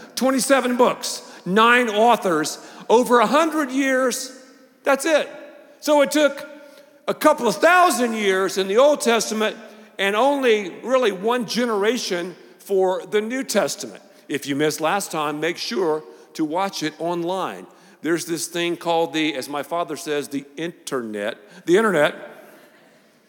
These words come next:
It's kinda funny, he's eighty-two years old. Gotta show him some love. And you can go online and watch the whole thing and you'll understand the context. But I do wanna bring you up to speed.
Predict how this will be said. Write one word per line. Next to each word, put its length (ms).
It's 100
kinda 160
funny, 240
he's 160
eighty-two 380
years 260
old. 260
Gotta 160
show 200
him 100
some 180
love. 320
And 260
you 160
can 160
go 260
online 560
and 300
watch 540
the 120
whole 300
thing 320
and 80
you'll 160
understand 500
the 40
context. 640
But 260
I 300
do 220
wanna 220
bring 360
you 160
up 220
to 100
speed. 560